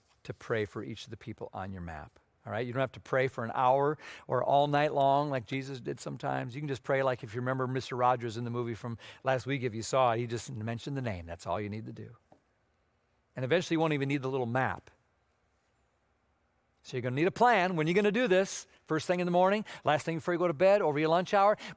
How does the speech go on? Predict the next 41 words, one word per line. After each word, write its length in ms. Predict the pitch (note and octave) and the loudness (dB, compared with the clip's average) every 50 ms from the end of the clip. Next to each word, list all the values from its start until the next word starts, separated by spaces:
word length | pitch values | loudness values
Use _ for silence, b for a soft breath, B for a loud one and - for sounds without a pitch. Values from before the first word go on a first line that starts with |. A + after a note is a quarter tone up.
| - - | -14 -10
it 120 | - F#3+ D#3 | -8 -2 2
doesn't 220 | F3 F#3 F#3+ G#3+ | 4 4 4 4
matter. 320 | A#3 B3+ B3 A3+ F#3+ F#3+ B B B B B | 2 4 6 6 4 4 B B B B B
You 80 | C3+ C#3 | -2 0
just 200 | F#3+ F#3+ - - | 0 0 2 4
gotta 200 | E3 C#3+ C3+ C3 | 4 4 4 2
find 480 | - - - D#3 D3+ D#3+ F3 F#3 F3+ | 0 0 2 4 4 4 4 2 0
the 40 | F#3+ | 0
time. 300 | - - G#3 G#3+ A3 F#3+ | 0 2 2 2 2 2
It 80 | F3 D#3+ | 0 0
could 140 | - F3+ | 0 0
be 80 | G3 G3 | -2 0
five 360 | - - C4 A#3+ B3+ C4 A3 | 2 4 6 6 6 6 4
minutes, 460 | A#3 C4 C#4 C#4 C#4+ C4+ A3+ - - | 4 4 4 6 6 4 2 0 -4
but 240 | - - F#3 - - | -4 -4 -4 -2 -2
you 60 | D#3+ | 0
gotta 240 | C3+ E3+ F3 F3+ E3+ | 2 4 4 6 6
have 160 | D#3+ F3+ F3 | 4 2 2
a 60 | F3 - | 0 -2
plan. 480 | - - G3 F#3 F3+ D3+ C3 B2 C3 | -6 -6 -4 -2 -2 -2 -2 -2 -2
And 120 | C#3 C#3+ C#3+ | -2 -2 -2
remember, 480 | D3 D3+ D#3+ D#3+ D3+ B2+ A2 G#2+ F#2 B B B B B B B B _ _ _ _ - | -2 0 0 0 0 0 -4 -6 -6 B B B B B B B B _ _ _ _ -8
when 200 | B2 C3+ C#3 D3 | -6 -4 -2 0
you're 280 | E3+ G#3+ A#3 A#3+ A3 | 0 0 0 0 -4
praying 580 | - _ - - - D3+ D3 D3+ D3+ D#3+ E3+ D#3 | -8 _ -16 -8 -2 0 0 0 0 -2 -6 -8
for 160 | - - C3+ | -6 -8 -8
someone, 540 | A2+ - - C3+ B2 A#2+ A#2 A2 A2+ A2+ A2+ | -8 -6 -4 -4 -4 -2 -2 -4 -4 -4 -4
you're 120 | C3+ F3 | -4 -4
not 220 | G3+ G#3 G3 F3+ E3 | -2 -2 -2 -4 -4
just 260 | C#3+ D#3 C#3+ - _ - | -6 -6 -6 -6 _ -6
praying, 340 | - D3 C3+ B2+ B2 B2 | -4 -2 -2 0 -2 -2
"God, 380 | A2+ C3+ C3 B2 B2 A#2+ A2+ G#2+ - B B B B B B B B _ _ _ - | 0 0 2 2 2 2 0 -2 -8 B B B B B B B B _ _ _ -2
give 180 | - E3 E3 | 0 0 0
me 140 | D3+ D#3 D3 | 2 0 0
an 80 | C#3 C#3 | 2 2
opportunity 460 | C#3 C3 A#2 A#2+ - - C#3+ C3+ B2 | 2 0 0 -4 -8 -6 -4 -4 -4
to 60 | A2 | -4
bless 440 | G2+ F2+ F2+ A#2 A#2 B2+ B2+ - - | -6 -6 -2 0 0 0 0 -4 -8
them 240 | - A#2 F#2+ F#2 F2+ | -8 -8 -8 -8 -8
one 260 | F2 F2 E2+ D#2+ D#2+ | -10 -10 -12 -12 -12
day." 440 | E2 F2+ D#2+ D#2+ D2+ D#2 D#2+ E2+ | -12 -12 -12 -12 -14 -14 -16 -18